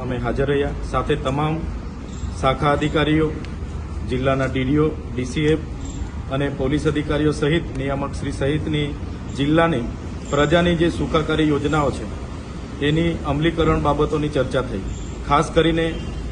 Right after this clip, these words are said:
મનરેગા યોજના, જે રોજગારી પૂરી પાડવાની છે, ત્યારે એ હજુ સુધી ચાલુ નથી. સત્વરે એ,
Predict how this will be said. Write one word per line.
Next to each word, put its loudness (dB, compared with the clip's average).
મનરેગા 4
યોજના, 2
જે 2
રોજગારી 4
પૂરી 2
પાડવાની 2
છે, -2
ત્યારે 2
એ 2
હજુ 6
સુધી 4
ચાલુ 0
નથી. -2
સત્વરે 2
એ, -2